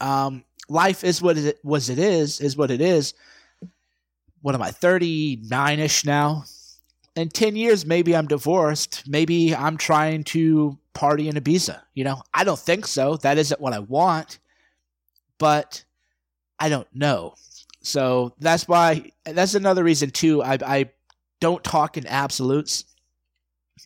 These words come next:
And that really, that angers a lot of people, primarily the younger crowd. You know, they go, "Mike, you know, gorilla mindset, you go, try this, try that, try that. Maybe it'll work, maybe it won't. I just am so angry."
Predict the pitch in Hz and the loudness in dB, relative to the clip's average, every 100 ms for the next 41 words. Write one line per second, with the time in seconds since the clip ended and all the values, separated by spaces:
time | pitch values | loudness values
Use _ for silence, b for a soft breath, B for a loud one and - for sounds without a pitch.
0 | - 117 135 - 139 147 139 123 B B | -12 -6 -4 -2 -2 0 0 -4 B B
1 | B B 143 143 147 147 123 123 120 127 | B B -6 -4 -4 -4 -2 -2 0 -2
2 | - 127 123 120 113 _ - 208 202 151 | -4 -8 -6 -8 -8 _ -4 0 2 2
3 | 131 113 113 95 - 90 - - _ B | 0 -6 -12 -16 -16 -16 -16 -20 _ B
4 | B B B - 95 120 - 135 196 202 | B B B -10 -8 -8 -10 -4 2 2
5 | - - _ _ - 165 143 180 226 226 | 0 -14 _ _ -10 -8 -4 2 2 4
6 | 208 208 196 185 175 170 185 - 214 202 | 2 2 2 0 -2 -2 -2 0 2 4
7 | 170 175 - - 202 185 175 165 - 185 | 4 2 2 2 2 4 2 0 0 2
8 | 175 175 151 160 185 180 170 160 156 160 | 4 4 0 2 2 4 2 0 0 0
9 | 160 147 151 147 151 156 147 143 - 214 | 2 2 2 2 0 -2 -4 -2 0 4
10 | 220 226 208 151 92 | 4 2 2 -2 -4